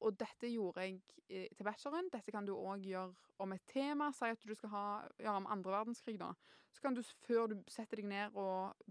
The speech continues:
blir kjent med informasjonen i læreboka, så kan du sette deg ned og på en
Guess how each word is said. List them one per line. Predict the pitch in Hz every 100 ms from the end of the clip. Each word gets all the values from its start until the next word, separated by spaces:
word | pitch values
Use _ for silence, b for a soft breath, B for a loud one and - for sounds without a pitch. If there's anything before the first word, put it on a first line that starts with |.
| 185
blir | 196 196
kjent | - 214 214 -
med | 208 190
informasjonen | - 202 - 202 202 202
i | 196
læreboka, | 208 196 214 285 403 b b b b
så | - - 254 254 269 254 - -
kan | - 202 202
du | 202 202 202
sette | - 220
deg | 208
ned | 196 190 202
og |
på |
en | 202